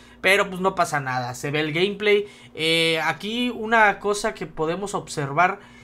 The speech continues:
eh, bueno, para empezar, el Warlock de mi compañero el Joel, pues es rango cuatro, ¿ok? Eh, por eso es que le dio él y no le di yo con Corvus, preferí que le diera,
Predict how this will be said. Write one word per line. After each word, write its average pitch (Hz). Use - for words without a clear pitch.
eh, 139
bueno, 147
para 151
empezar, 180
el 156
Warlock 196
de 139
mi 135
compañero 147
el 160
Joel, 160
pues 160
es 196
rango 180
cuatro, 131
¿ok? -
Eh, 143
por 151
eso 156
es 160
que 135
le 135
dio 147
él 156
y 147
no 139
le 139
di 131
yo 127
con 127
Corvus, 190
preferí 131
que 139
le 135
diera, 196